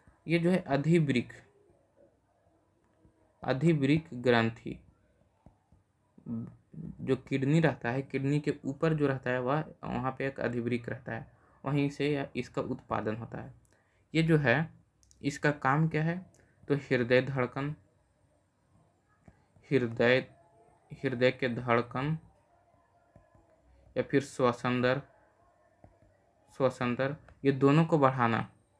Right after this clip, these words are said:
को बढ़ाना या फिर पाचन तंत्र। हृदय धड़कन और श्वसन ध-, श्वसन दर बढ़ा देता है, तो पाचन तंत्र एवं त्वचा,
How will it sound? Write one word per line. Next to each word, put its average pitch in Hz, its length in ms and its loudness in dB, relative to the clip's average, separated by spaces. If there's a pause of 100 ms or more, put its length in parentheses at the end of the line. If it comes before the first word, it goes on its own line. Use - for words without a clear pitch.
(380)
को 131 220 0 (1300)
बढ़ाना 117 800 0 (760)
या 127 60 -2
फिर 147 220 2 (200)
पाचन 131 400 4
तंत्र। 143 380 -8 (1800)
हृदय 139 240 4
धड़कन 156 420 2
और 151 100 2 (440)
श्वसन 143 280 0
ध-, - 640 -8
श्वसन 143 380 -2
दर 139 140 -2
बढ़ा 123 300 0
देता 131 300 -2
है, 139 260 -2 (360)
तो 135 60 -2 (220)
पाचन 135 360 2
तंत्र 170 340 -2 (680)
एवं 131 340 4
त्वचा, 131 840 0